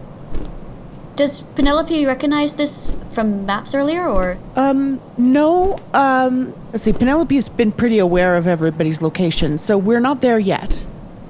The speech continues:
Speaker 2: This is just a small fishing village on the coast.
Speaker 1: Once she kinda sees this, she's going to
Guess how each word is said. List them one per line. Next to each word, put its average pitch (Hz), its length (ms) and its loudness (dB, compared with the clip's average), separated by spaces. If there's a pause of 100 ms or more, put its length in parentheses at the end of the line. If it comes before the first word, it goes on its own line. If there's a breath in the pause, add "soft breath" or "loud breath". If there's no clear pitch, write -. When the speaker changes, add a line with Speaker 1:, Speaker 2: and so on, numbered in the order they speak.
(320)
Speaker 2:
This 185 280 0
is 185 140 2
just - 420 0 (380)
a 202 80 4
small 190 480 2
fishing 175 400 0
village 151 540 -2 (760)
on 165 160 2
the 170 80 0
coast. - 500 -4 (1200)
Speaker 1:
Once 277 200 2
she - 120 -4
kinda 240 260 0
sees 226 400 -4
this, 214 480 -2 (320)
she's 226 320 -2
going 220 340 0
to 214 640 0